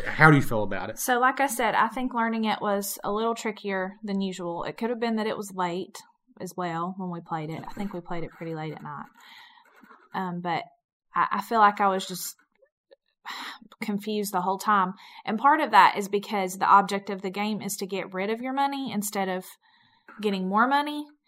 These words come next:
Speaker 2: And then, but part of that is also, you've got that, the, the property market, I think, is what threw me for a loop, because you have to, you, you have to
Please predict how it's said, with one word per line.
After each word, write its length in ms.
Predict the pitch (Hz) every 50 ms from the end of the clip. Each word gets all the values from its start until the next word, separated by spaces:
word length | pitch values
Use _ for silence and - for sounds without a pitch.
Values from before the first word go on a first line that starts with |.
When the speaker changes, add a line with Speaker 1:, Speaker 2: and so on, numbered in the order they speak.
| _ _ _ _ _ _ _ _ _ -
Speaker 2:
And 200 | - 202 202 202
then, 260 | 196 196 190 190 196 - _ _ _ -
but 180 | 214 - -
part 240 | - - 226 226 220
of 120 | 220 202
that 260 | 208 214 202 202 - 202
is 80 | 190
also, 760 | - - 214 208 208 - - - 202 196 190 190 190 175 - - _ _ _ _ _ _ _ _
you've 220 | - 214 214 202 202
got 240 | - 196 170 - -
that, 220 | 196 185 131 - - - -
the, 140 | - 185 - - - - 208
the 100 | 190 196
property 480 | 185 - 285 294 294 294 277 240 220 208
market, 400 | 202 196 190 190 190 - 196 185 -
I 60 | 196 202
think, 240 | - 208 196 190
is 120 | 196 185 185
what 220 | 196 190 - -
threw 160 | - 214 202
me 160 | 190 196 190 190
for 200 | - - 190 185
a 100 | 180 180
loop, 200 | 180 165 - -
because 540 | 196 185 - 202 190 185 180 175 - - - _ _ - _ _ _ _ _ _ _
you 160 | - 202 202
have 300 | 202 208 190 175 180 -
to, 420 | - - - 196 185 180 180 - - - _ _ _ _ _ _ _ _ _ _ _ _ _ _
you, 280 | - - 208 202 196 - - _ _ _ _ _ _ _ _ _
you 140 | - 226 214
have 240 | 208 214 202 208 -
to 240 | - 214 202 185 -